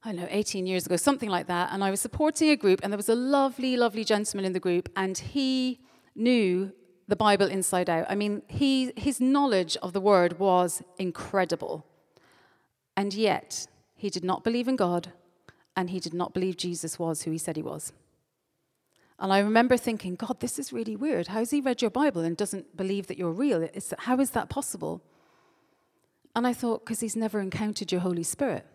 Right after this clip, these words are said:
He's never experienced who you are. He knows who you are, but he's never had that experience and that heart connection with your Holy Spirit."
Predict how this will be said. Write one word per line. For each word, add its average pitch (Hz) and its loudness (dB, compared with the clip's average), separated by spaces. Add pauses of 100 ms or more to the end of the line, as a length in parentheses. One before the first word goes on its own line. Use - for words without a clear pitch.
(840)
He's 220 -6
never 254 2
experienced - 0
who 220 -4
you 196 0
are. 233 2
He 196 -2
knows 220 4
who 196 -2
you 160 -2
are, 156 -4 (440)
but 196 -2
he's 220 0
never 254 2
had 226 -2
that - 0
experience 202 2
and 196 -2
that 175 -4
heart 202 0
connection 196 -4
with 170 0
your 175 4
Holy 170 4
Spirit." 175 -4